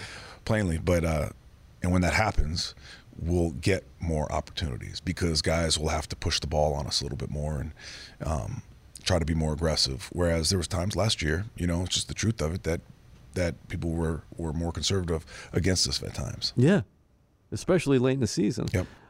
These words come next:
Speaker 2: Did you expect that chip from Sauce coming out? He's drafted number four overall, like we're talking about him and Sherman.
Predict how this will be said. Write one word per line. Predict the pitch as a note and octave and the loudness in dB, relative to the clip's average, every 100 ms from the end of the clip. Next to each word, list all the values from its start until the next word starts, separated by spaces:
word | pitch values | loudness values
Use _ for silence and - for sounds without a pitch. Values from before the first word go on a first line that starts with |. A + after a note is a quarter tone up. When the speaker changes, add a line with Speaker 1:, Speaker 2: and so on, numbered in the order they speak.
| _ _ _ _ _ A2+ | _ _ _ _ _ -2
Speaker 2:
Did | D3 | 2
you | C#3+ | 4
expect | C#3+ - E3+ - | 4 2 0 4
that | F#3 - | 4 4
chip | - - - - - - | 4 2 0 -20 -20 -4
from | - D#3 | 2 4
Sauce | - E3 E3+ | 6 4 4
coming | E3 D#3+ F3 | 4 4 4
out? | F3+ - - _ _ | 2 0 -16 _ _
He's | - | -8
drafted | - D#3 D#3+ C#3 | 2 4 6 4
number | C#3+ B2+ | 4 2
four | - C#3+ C3+ | 2 6 8
overall, | B2 A2 A#2+ B2 G2 | 6 6 6 6 6
like | G2 - | 4 2
we're | G#2+ | 2
talking | A#2+ G#2+ G#2+ | 4 4 4
about | G2+ G2+ | 4 4
him | G#2 G#2 | 4 4
and | F#2+ | 4
Sherman. | C#3 C#3 G#2+ G2 | 4 4 4 2